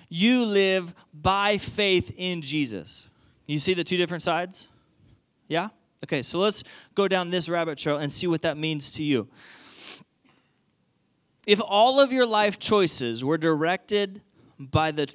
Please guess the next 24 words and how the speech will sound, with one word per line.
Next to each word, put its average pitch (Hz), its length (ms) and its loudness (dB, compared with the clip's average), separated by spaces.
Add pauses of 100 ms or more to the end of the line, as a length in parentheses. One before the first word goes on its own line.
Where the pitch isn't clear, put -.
(120)
pure 214 680 0 (120)
belief 139 800 -4
in 131 260 -8
Jesus' 160 800 -4
undying 131 680 -8
love 127 340 -4
for - 180 -14
you, 117 520 -4 (1200)
if 165 160 -4
every 208 260 2
th-, - 120 -16 (200)
single 214 720 0 (320)
thing 220 300 -2
that 202 200 -4
you 180 80 -4
did, 131 600 -2 (260)
you 160 160 -2
did 165 480 0
out 156 160 -4
of 156 120 -4
the 151 120 -2 (440)
pure 220 420 -2
understanding 151 880 -6
of, 131 340 -14